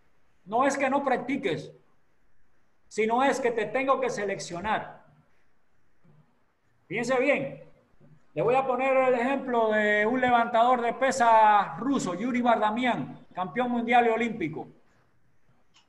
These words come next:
A los dieciocho años tuvieron que definir si se iba para voleibol o se iba para balonmano. En los dos deportes tenía tremendo, y miren qué comparación: voleibol, ba-, eh, perdón,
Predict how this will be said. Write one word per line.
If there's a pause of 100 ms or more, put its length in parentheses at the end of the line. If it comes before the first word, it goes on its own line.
(200)
A
los
dieciocho
años
tuvieron
que
definir
si
se
iba
para
voleibol
o
se
iba
para
balonmano. (1120)
En
los
dos
deportes
tenía
tremendo,
y
miren
qué
comparación:
voleibol,
ba-,
eh,
perdón,